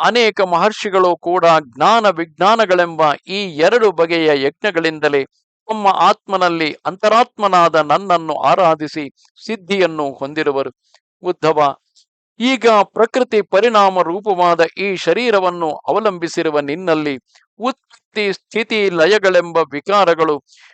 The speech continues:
ಶರೀರ ಸಂಬಂಧಕ್ಕೆ ಮೊದಲು ಇದ್ದುವಲ್ಲ, ಮುಂದೆಯೂ ಉಂಟಾಗತಕ್ಕವುಗಳಲ್ಲ. ಆ ಆಕಾರ ವಿಕಾರಗಳೆಲ್ಲವೂ ಶರೀರಕ್ಕೆ ಸಂಬಂಧಪಟ್ಟವುಗಳೇ ಹೊರತು ನಿನಗಲ್ಲ.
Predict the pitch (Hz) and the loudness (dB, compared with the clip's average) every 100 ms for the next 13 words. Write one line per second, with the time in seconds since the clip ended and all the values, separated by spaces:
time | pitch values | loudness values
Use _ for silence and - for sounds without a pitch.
0 | _ - 233 269 254 220 208 208 202 196 | _ 0 2 2 2 2 0 -2 0 0
1 | 185 185 - 175 156 139 180 214 190 165 | 0 -2 -2 -2 -2 -4 0 0 0 -2
2 | 139 147 - 175 160 151 143 135 - _ | -4 -10 -6 -2 -2 0 0 -2 -8 _
3 | _ _ _ 196 254 285 262 247 214 196 | _ _ _ -6 -6 -4 -2 0 2 0
4 | 160 190 214 240 262 247 202 - 185 175 | -2 -4 0 2 2 0 0 0 -2 0
5 | 156 156 147 135 131 _ _ _ _ _ | 2 2 2 -2 -4 _ _ _ _ _
6 | _ _ _ _ _ _ - 190 180 175 | _ _ _ _ _ _ 2 4 6 2
7 | 151 _ - 202 226 214 190 180 160 180 | 0 _ 0 0 4 4 6 4 0 0
8 | 247 226 190 180 175 170 165 156 151 131 | 4 4 4 4 2 2 0 -2 -8 -12
9 | - 214 277 262 214 - 196 170 156 175 | -2 0 2 0 -2 -2 -2 0 -4 -2
10 | 226 254 262 247 220 214 196 180 175 160 | -2 0 0 0 0 0 0 0 2 2
11 | 151 147 180 190 170 156 143 135 175 147 | 0 0 0 0 -4 -6 -6 -4 -4 -2
12 | 143 | -2